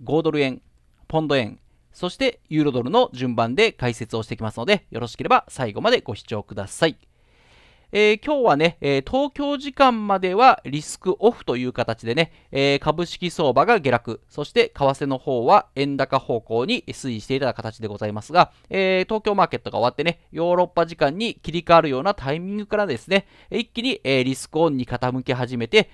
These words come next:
えー、株高、円安方向に、えー、ちょっとね、トレンド転換したかもというような動きが出ておりますので、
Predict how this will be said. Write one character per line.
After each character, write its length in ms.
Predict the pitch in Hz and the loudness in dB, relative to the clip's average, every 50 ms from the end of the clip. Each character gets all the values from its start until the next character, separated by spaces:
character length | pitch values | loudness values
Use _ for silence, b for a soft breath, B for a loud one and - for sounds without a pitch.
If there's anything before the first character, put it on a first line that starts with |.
| b b | b b
え 220 | - 143 147 143 | -2 2 2 2
ー、 40 | 143 139 | 2 2
株 280 | - 147 135 143 147 | 0 -2 0 0 0
高、 460 | 135 139 139 - - 226 240 220 - - - | 2 2 0 2 4 4 4 4 4 0 -4
円 240 | 120 123 127 127 | -2 -2 -2 0
安 260 | 127 131 131 - - 127 | -2 -2 -2 -4 -10 -12
方 260 | - - 131 120 110 | -4 -2 -2 -2 -2
向 260 | - - 110 110 117 | -4 -4 -4 -2 -2
に、 240 | 143 208 247 - - - | -2 -2 -4 -4 -4 -4
え 200 | 120 113 110 110 | -4 -4 -4 -4
ー、 20 | |
ち 80 | - 247 | -6 -10
ょ 20 | |
っ 40 | - | -14
と 100 | - _ - | -14 _ -8
ね、 220 | 139 139 135 - | -8 -8 -8 -8
ト 80 | - 143 | -6 -4
レ 100 | 143 147 | -2 -2
ン 40 | 147 | -2
ド 80 | 147 | -4
転 200 | 147 - 160 135 | -4 -2 -4 -4
換 240 | 117 113 - 104 104 | -4 -6 -10 -12 -12
し 100 | - - | -6 -4
た 80 | - 175 | -4 -4
か 180 | - - - | 0 2 2
も 140 | 247 269 254 | 2 2 0
と 140 | - - - - | -4 -6 -14 -12
い 80 | - | -12
う 60 | 190 226 | -10 -6
よ 140 | 254 262 | -6 2
う 20 | 262 | 4
な 160 | 269 240 - - | 4 4 4 0
動 180 | 135 131 135 | -4 -4 -4
き 120 | 117 - 117 | -4 -4 -6
が 80 | 107 | -6
出 80 | 110 107 | -6 -6
て 100 | - 104 | -10 -10
お 60 | 104 | -12
り 80 | 107 107 | -12 -12
ま 80 | 104 | -14
す 80 | 98 - | -12 -8
の 60 | 123 | -2
で、 160 | 170 190 - | -2 -2 -2